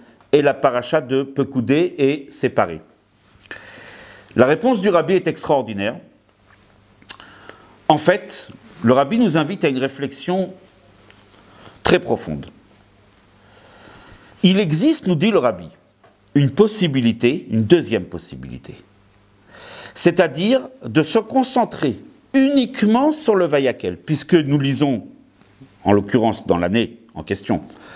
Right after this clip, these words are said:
que la paracha de Vayakel, c'est une invitation de la Torah à se concentrer uniquement sur, Vala-,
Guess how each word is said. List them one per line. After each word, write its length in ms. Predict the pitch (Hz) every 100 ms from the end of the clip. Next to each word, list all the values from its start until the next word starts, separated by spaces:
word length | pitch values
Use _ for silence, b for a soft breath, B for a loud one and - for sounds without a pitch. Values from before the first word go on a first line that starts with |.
| B B B _ -
que 180 | 302 330
la 120 | 226
paracha 440 | - 131 120 -
de 120 | 113
Vayakel, 480 | 98 92 82 87 92 -
c'est 280 | - 135 101
une 100 | 156
invitation 640 | 294 277 269 247 - 165
de 100 | 135
la 120 | 117 98
Torah 420 | 104 90 135 - B B B B B B B
à 100 | 156
se 180 | 147 180
concentrer 760 | 170 214 202 196 165 - 202 190
uniquement 500 | 147 139 - 147 170
sur, 220 | 165 117
Vala-, 300 | 110 104